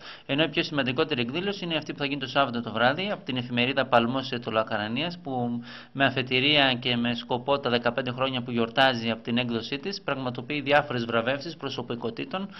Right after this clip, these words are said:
όπως είναι ο δημοσιογράφος Πάνος Σόμπολος, ο Νίκος ο Κορδός με το Κέντρο Λόγου και Τέχνης Διέξοδος από το Μεσολόγγι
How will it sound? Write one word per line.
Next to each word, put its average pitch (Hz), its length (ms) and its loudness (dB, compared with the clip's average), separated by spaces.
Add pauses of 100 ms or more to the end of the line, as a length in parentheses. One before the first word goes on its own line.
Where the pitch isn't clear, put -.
(280)
όπως 147 320 2
είναι 147 160 2
ο - 20 2
δημοσιογράφος 131 640 2
Πάνος 123 280 4
Σόμπολος, 160 640 2
ο 127 180 2
Νίκος 139 300 0
ο 127 60 -4
Κορδός 131 420 0
με 127 100 -4
το 123 80 -4
Κέντρο 120 420 2 (260)
Λόγου 127 300 4
και 120 120 -2
Τέχνης 123 340 -2
Διέξοδος 123 500 0
από 113 100 -10
το 117 60 -4
Μεσολόγγι 123 640 -2